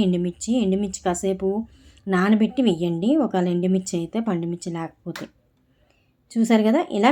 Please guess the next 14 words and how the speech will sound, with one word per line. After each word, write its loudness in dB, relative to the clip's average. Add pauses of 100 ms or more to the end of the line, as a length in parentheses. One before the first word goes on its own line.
మిక్సీ 4
పట్టుకోవాలి. -6 (580)
ఇలా -2 (100)
పట్టుకొని -2
ఒక -2 (100)
గిన్నెలో 4
వేసుకుందాం. -4 (2000)
అంతేనండి. 0 (180)
ఇలాగ 2 (120)
అయిపోయిన 2
తర్వాత -2 (840)
చింతపండు 4 (100)
రసం 2 (120)
తీసుకొని 0